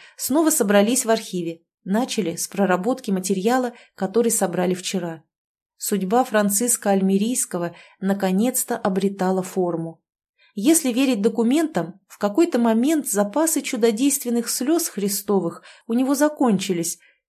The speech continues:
и он попытался провести очередное изгнание без них. Но попался ему в этот раз не местный дурачок,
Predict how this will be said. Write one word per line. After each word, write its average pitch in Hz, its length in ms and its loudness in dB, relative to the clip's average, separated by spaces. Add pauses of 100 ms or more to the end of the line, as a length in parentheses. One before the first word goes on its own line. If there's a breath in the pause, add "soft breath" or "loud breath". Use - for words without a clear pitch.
(100)
и 202 80 0
он 277 220 2
попытался 254 680 -2
провести 214 640 -2
очередное 220 640 0
изгнание 226 760 0
без 233 240 -2
них. 202 420 -2 (720 soft breath)
Но 190 140 0
попался 233 580 2
ему 220 340 2
в 214 40 -2
этот 214 280 0
раз 220 280 2
не 208 140 0
местный 240 420 -2
дурачок, 180 600 -2